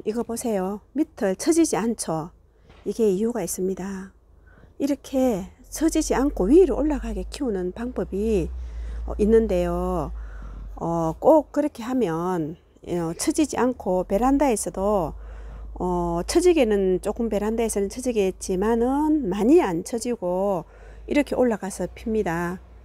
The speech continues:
음, 이렇게 올리서 피는 방법을 제가 설명해 드려 볼게요.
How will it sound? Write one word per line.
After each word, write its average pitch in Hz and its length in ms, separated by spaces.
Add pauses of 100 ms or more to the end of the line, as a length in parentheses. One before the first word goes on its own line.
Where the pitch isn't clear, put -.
(280)
음, 196 460
이렇게 277 340
올리서 190 840
피는 202 640 (540)
방법을 190 720
제가 180 180
설명해 185 380
드려 196 180
볼게요. 185 640